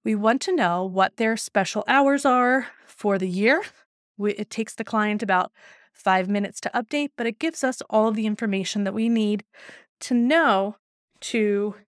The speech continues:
help them to keep their profile updated for the entire year. Very important, very underrated, and very important that Google knows those businesses that are keeping that information fresh,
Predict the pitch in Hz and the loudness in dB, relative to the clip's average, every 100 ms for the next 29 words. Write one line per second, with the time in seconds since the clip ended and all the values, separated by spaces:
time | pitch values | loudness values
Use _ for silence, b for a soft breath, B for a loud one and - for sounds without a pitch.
0 | _ _ - - 285 285 208 208 202 - | _ _ -6 -2 0 2 2 2 -2 -6
1 | 226 - 208 220 208 208 190 - 196 214 | -6 -4 -4 -4 -2 0 0 -2 -4 -4
2 | 202 208 - 208 202 202 - 214 202 196 | -4 -6 -6 -4 -4 -4 -6 -4 -4 -4
3 | 185 196 - - _ B B B B B | -4 -4 -6 -12 _ B B B B B
4 | _ 208 240 254 302 - 214 226 226 - | _ -4 2 2 2 0 -2 -4 -8 -12
5 | _ _ _ - 202 220 233 226 233 208 | _ _ _ -8 -2 0 2 0 0 -2
6 | 185 190 190 - _ _ - 190 185 190 | -2 -4 -6 -12 _ _ -10 -6 -4 -6
7 | 196 - _ B B B B - 202 247 | -8 -12 _ B B B B -10 0 2
8 | 269 285 277 226 214 220 220 233 226 220 | 4 2 2 0 0 -2 0 0 0 0
9 | 202 196 202 - _ _ _ _ 190 220 | 2 0 -2 -8 _ _ _ _ -4 0
10 | 226 240 240 240 233 262 240 185 190 190 | 0 0 -2 -4 -2 -2 -2 -2 0 0
11 | 190 b b b b _ - 285 285 294 | -2 b b b b _ -4 -2 0 0
12 | 277 220 202 214 208 196 - 196 - 208 | 0 0 0 -2 -4 -4 -6 -6 0 0
13 | 156 - | 0 -6